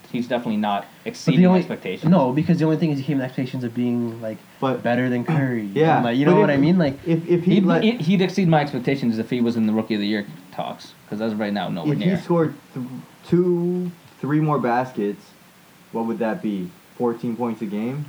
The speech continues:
Speaker 2: Okay, but
Speaker 3: Like
Speaker 2: another argument is take away s-, take away stats from who's the Rookie of the Year and whatnot, right? It's
Speaker 1: Yeah.
Speaker 2: impact of the game. So they're saying Kyle Kuzma's already a better rookie than him
Speaker 1: I
Speaker 2: on the
Speaker 1: agree.
Speaker 2: team, right? So he's not even the best rookie on his team.
Speaker 1: Yeah,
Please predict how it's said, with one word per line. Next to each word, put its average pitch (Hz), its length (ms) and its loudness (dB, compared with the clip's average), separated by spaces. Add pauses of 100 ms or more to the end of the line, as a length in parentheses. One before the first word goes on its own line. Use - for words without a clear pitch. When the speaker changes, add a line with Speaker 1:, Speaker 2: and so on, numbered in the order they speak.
Speaker 2:
Okay, - 100 -2
but 165 200 2
Speaker 3:
Like 110 220 -2 (200)
Speaker 2:
another 156 240 4
argument 143 380 0
is 120 360 -2
take 135 220 -2
away 120 200 0
s-, - 180 -14 (200)
take 131 220 -4
away 120 160 -2
stats 120 460 -4
from 104 240 -6 (140)
who's 113 260 -4
the 101 120 -8 (220)
Rookie 107 240 -10
of 101 80 -4
the 101 60 -4
Year 110 160 -4
and 104 100 -6
whatnot, 95 260 -6
right? 101 120 -6
It's 107 120 -6
Speaker 1:
Yeah. 110 60 -8
Speaker 2:
impact 104 300 -8
of 98 60 -10
the 98 60 -6
game. 104 200 -8 (400)
So 135 100 -4
they're 156 160 2
saying 165 200 2
Kyle 135 180 2
Kuzma's 131 340 -2
already 117 200 0
a - 20 -8
better 113 160 -2
rookie 113 240 -4
than 92 100 -4
him 90 160 -12 (480)
Speaker 1:
I 117 140 -6
Speaker 2:
on 113 80 -4
the 104 60 -4
Speaker 1:
agree. 113 100 -6
Speaker 2:
team, 95 260 -4
right? 113 180 -6
So 127 60 -6
he's 123 80 -2
not 139 60 0
even 131 100 2
the 120 60 -2
best 123 160 -4
rookie 127 160 -8
on 110 80 -4
his 95 100 -10
team. - 160 -6
Speaker 1:
Yeah, 120 200 -4